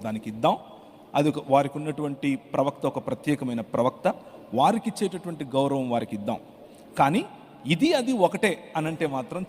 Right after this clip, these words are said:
చాలా సున్నితంగా, చాలా ధైర్యంగా, చాలా కాన్ఫిడెన్స్‌తో "అలా కాదు బ్రదర్" అని కూడా చెప్దాం. ఎందుకు అనంటే ఇది మతం కాదు, ఇది క్రీస్తు రాజ్యం.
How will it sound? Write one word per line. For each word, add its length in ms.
చాలా 480
సున్నితంగా, 680
చాలా 360
ధైర్యంగా, 500
చాలా 220
కాన్ఫిడెన్స్‌తో 800
"అలా 160
కాదు 340
బ్రదర్" 320
అని 140
కూడా 240
చెప్దాం. 240
ఎందుకు 300
అనంటే 440
ఇది 560
మతం 340
కాదు, 320
ఇది 120
క్రీస్తు 800
రాజ్యం. 400